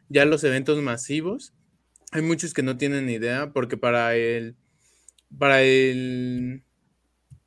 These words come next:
el filial, los chicos llevaron sus alimentos, para el rally, obviamente sí hubo oportunidad de que les dieran servicio, etcétera,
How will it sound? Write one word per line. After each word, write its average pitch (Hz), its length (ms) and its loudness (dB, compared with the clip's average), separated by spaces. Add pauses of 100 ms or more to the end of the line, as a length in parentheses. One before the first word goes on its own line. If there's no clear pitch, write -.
(760)
el 156 160 -2
filial, 180 440 2
los 143 120 -2
chicos 139 340 -8
llevaron 123 380 -4
sus 123 180 -14
alimentos, 135 1040 -8 (300)
para 127 240 0
el 127 140 -2
rally, 147 440 -2 (100)
obviamente 127 520 -6
sí 131 180 -6
hubo 127 300 -4
oportunidad 117 640 -8
de 117 160 -8
que 110 320 -8 (340)
les 127 200 -4
dieran 127 340 -2
servicio, 123 680 -4
etcétera, 131 540 -6